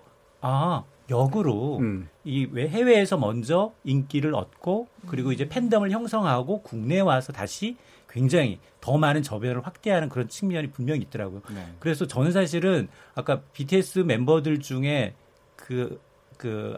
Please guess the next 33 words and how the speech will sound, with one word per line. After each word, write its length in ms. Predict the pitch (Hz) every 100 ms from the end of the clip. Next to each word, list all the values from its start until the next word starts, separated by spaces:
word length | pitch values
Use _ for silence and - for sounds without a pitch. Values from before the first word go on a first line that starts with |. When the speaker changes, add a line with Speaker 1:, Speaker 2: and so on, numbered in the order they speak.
| -
Speaker 1:
알엠은 640 | 139 165 185 143 185 139 - - _ _
사실 180 | 180 165
저는 440 | 139 156 160 214 - _
종편에 420 | - 131 190 196
있는 160 | 175 143
한 120 | 139
프로그램에서 500 | - 262 262 214 131
알았어요. 220 | 107 117
Speaker 2:
알엠, 140 | 101 -
네. 140 | 127 127
Speaker 1:
뇌생남이라고 840 | 139 214 190 151 123 117 110 123 -
퀴즈를 300 | 240 269 240
Speaker 2:
음. 40 |
Speaker 1:
푸는데 500 | 185 135 123 135 95 - _ _ _ _ _ _ _ _ _ _
"어이, 220 | - 131 98 - _
저 260 | - 135 143
친구는 420 | - 196 165 165
천재네." 560 | 135 254 254 208 113 170 - _ _
그래서 220 | - 165 135
저는 220 | 160 170
흑수저라고 640 | 135 220 277 254 233 190
보지 180 | 143 135
않았어요. 420 | 117 95 98 101 92 131
Speaker 2:
음. 220 | 117 95 92 - -
Speaker 1:
<laughs> 180 | -
그, 280 | - 185 170 -
그리고 240 | 185 190 180
또 140 | 190 165
유엔에서 440 | 127 196 214 202
연설을 360 | 123 139 226 214
하는데 280 | 175 165 160
영어 380 | 113 147 175 170
발음이 580 | - 127 135 185 127